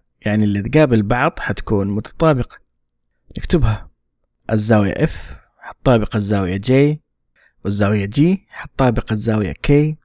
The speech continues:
والزاوية اتش حتطابق الزاوية ال. طب نجي بعدها للأضلاع.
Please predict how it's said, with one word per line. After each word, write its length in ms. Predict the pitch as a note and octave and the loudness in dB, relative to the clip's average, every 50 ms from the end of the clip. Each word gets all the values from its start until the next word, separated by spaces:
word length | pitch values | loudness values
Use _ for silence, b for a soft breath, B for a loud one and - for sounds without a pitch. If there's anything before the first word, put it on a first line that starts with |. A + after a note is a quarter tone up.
| _ _ _ _ _ _ _ _ _ _ _ | _ _ _ _ _ _ _ _ _ _ _
والزاوية 560 | - - G#2 - A2 - G#2 G2+ - - - | -6 -4 0 2 2 2 2 0 0 0 -2
اتش 420 | G3 - - - - - - - - | -2 -2 -4 -8 -10 -12 -14 -18 -18
حتطابق 600 | - - - - _ - C#3+ A#2+ A2 - - G#2 | -18 -18 -18 -6 _ 0 0 2 0 -2 -4 -4
الزاوية 380 | G#2 G2+ G#2+ C3 D3 D3+ B2+ - - | -4 0 2 2 2 2 2 -2 -4
ال. 140 | G2 F2+ - - - - _ _ _ _ _ _ _ _ _ _ _ _ _ _ _ _ _ _ _ - | -6 -8 -8 -12 -18 -20 _ _ _ _ _ _ _ _ _ _ _ _ _ _ _ _ _ _ _ -6
طب 140 | - C#3 | -2 2
نجي 220 | G3 A#3 A3+ F#3 D3+ | 2 4 4 4 4
بعدها 440 | C#3+ F#3 F#3+ E3 C#3+ C#3+ B2+ B2 A#2+ | 4 4 2 2 2 2 2 2 2
للأضلاع. 480 | A2+ F#2+ F2+ F#2+ - F2+ D2+ - - | 0 0 -2 -4 -4 -6 -6 -6 -10